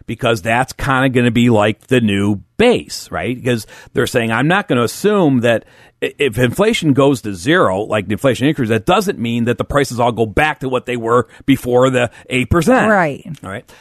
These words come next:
Speaker 1: So, so what they're saying is, "But if, if inflation has peaked, I don't think it's going up anymore.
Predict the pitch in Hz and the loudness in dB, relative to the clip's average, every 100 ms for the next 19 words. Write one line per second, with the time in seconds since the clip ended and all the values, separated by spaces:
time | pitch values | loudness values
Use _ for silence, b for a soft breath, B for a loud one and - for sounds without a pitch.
0 | b - 135 131 127 127 - 143 127 123 | b -10 -2 2 2 0 -4 -2 2 4
1 | 131 123 120 - 208 208 147 120 131 123 | 2 0 -2 0 0 2 2 2 0 0
2 | - - - 135 113 113 175 190 127 107 | -2 -6 -2 0 0 0 0 0 -2 -2
3 | - - 233 196 113 117 160 160 131 - | -4 -2 -2 0 -2 0 -2 0 -4 -2
4 | 127 123 110 - 170 208 - 143 127 117 | 0 0 0 -2 -2 -2 -6 -4 0 2
5 | 98 87 87 120 | 2 0 -2 -4